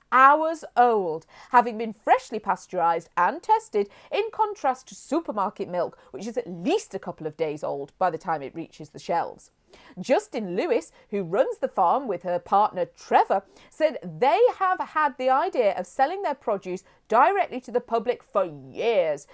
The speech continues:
but with the extra time afforded by the coronavirus restrictions, they were finally able to get supplies in and set it up. She said,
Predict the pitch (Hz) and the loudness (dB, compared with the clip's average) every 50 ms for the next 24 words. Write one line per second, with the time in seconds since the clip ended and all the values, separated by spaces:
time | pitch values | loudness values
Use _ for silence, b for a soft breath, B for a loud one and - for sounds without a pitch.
0 | B B B B - 202 196 294 349 - - 185 175 156 165 165 208 - - - | B B B B 2 4 4 4 4 2 -4 -10 -10 -6 -4 -4 -4 -4 -4 -10
1 | - 170 - 226 214 226 277 285 381 - - 180 160 160 165 165 - 156 151 147 | -20 -8 -2 0 2 2 0 -2 -4 -6 -4 -4 -4 -4 -6 -6 -4 -2 -2 -2
2 | 156 - - 175 175 180 254 359 381 240 190 160 151 165 170 - - 160 - - | -4 -10 -8 -4 -2 -2 -2 -2 -2 -2 0 0 0 -2 -6 -10 -18 -14 -12 -12
3 | - - - - 226 262 311 b b b b b b _ _ _ _ _ _ _ | -12 -12 -12 -10 -10 -10 -10 b b b b b b _ _ _ _ _ _ _
4 | _ _ _ - 247 240 208 185 185 - - 269 285 330 392 415 403 330 - 247 | _ _ _ 0 0 0 0 -2 -4 -2 0 2 2 2 0 -4 -6 -4 -2 -2
5 | 247 214 233 240 - - 180 151 - 285 311 - - - 339 302 - 294 262 254 | -2 -2 -4 -8 -8 -10 -4 0 0 0 0 -2 -6 -10 -10 -4 0 2 2 2
6 | 254 262 208 202 214 214 - - 190 160 151 - - - 180 - - - 185 - | 2 0 -2 -4 -6 -6 -8 -10 -12 -14 -14 -18 -8 -6 -6 -6 -6 -8 -12 -8
7 | - 160 - - _ _ _ b b b b b b - - - 453 466 427 - | -8 -8 -8 -8 _ _ _ b b b b b b -16 -6 -2 0 0 0 0
8 | - 247 196 175 190 b | 0 2 2 2 0 b